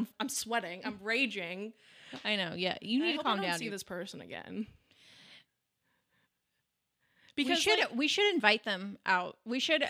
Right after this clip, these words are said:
Speaker 2: put a, on the fa-, the neighborhood Facebook post and be like, "The person, to the person who honked at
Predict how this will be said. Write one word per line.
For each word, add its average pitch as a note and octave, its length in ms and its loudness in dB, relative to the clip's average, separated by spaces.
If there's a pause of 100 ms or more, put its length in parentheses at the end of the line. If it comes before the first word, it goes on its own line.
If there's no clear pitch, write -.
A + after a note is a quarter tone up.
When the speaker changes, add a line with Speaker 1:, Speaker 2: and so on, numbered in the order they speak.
(220)
Speaker 2:
put B3+ 140 0
a, A#3+ 200 4
on G#3+ 240 0
the G3+ 60 -2
fa-, G#3 300 -2
the G#3+ 120 -2
neighborhood G#3 540 -2
Facebook G3+ 300 -4
post F3+ 200 -10
and F#3+ 60 -10
be F#3 80 -4
like, E3+ 240 -2 (240)
"The F#3+ 80 -14
person, A#3+ 480 -2
to A#3 80 -8
the G#3 60 -6
person G#3 340 -4
who C4 220 -2 (120)
honked F#3+ 280 -6
at E3+ 260 -4